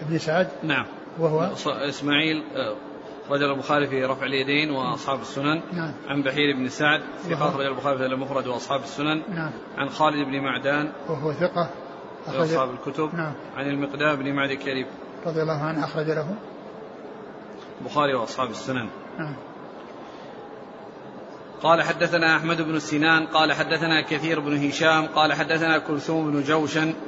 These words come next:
Speaker 2: القشيري". عن أيوب عن نافع عن ابن عمر رضي الله عنهما أنه قال: قال رسول الله صلى الله عليه وسلم:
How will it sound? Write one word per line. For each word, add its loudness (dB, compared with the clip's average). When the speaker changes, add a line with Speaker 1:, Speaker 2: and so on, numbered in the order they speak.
Speaker 2:
القشيري". 4
عن 4
أيوب 4
عن 6
نافع 4
عن 2
ابن 2
عمر 4
رضي 2
الله 4
عنهما 4
أنه 2
قال: 6
قال 8
رسول 0
الله 4
صلى 0
الله 6
عليه 4
وسلم: 2